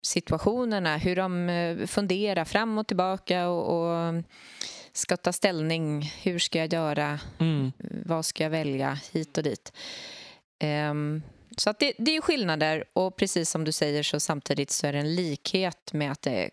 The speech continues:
Speaker 1: quest. Man har ett uppdrag. Man ska göra det här.
Speaker 2: Typ
Speaker 1: Ehm,
Speaker 2: rädda världen
Speaker 1: ja, typ,
Speaker 2: grejen.
Speaker 1: typ
Speaker 2: Mm.
Speaker 1: rädda världen. Ganska vanligt uppdrag.
Speaker 2: Mm.
Speaker 1: Men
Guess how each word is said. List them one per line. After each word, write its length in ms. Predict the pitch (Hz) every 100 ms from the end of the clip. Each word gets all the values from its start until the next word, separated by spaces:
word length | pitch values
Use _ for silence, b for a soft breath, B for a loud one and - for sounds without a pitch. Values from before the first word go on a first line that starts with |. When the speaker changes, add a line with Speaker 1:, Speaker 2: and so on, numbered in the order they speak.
| - -
Speaker 1:
quest. 320 | 147 - -
Man 200 | 156 160
har 160 | 156 165
ett 140 | -
uppdrag. 400 | 151 - - 90
Man 100 | 143
ska 160 | 139 -
göra 280 | 156 147 156
det 60 |
här. 220 | 147 127 151 B B B B B - -
Speaker 2:
Typ 140 | 143
Speaker 1:
Ehm, 140 | 147 143
Speaker 2:
rädda 260 | 156 143
världen 520 | 143 135 135 131 131 165
Speaker 1:
ja, 200 | 220 117
typ, 180 | - 202
Speaker 2:
grejen. 180 | - - -
Speaker 1:
typ 120 | 285
Speaker 2:
Mm. 100 | 143
Speaker 1:
rädda 200 | - -
världen. 300 | 127 98 139 - - _ -
Ganska 240 | 185 160
vanligt 540 | 170 170 - 190 -
uppdrag. 440 | - - - - -
Speaker 2:
Mm. 280 | 156 160 175 - -
Speaker 1:
Men 280 | 302 339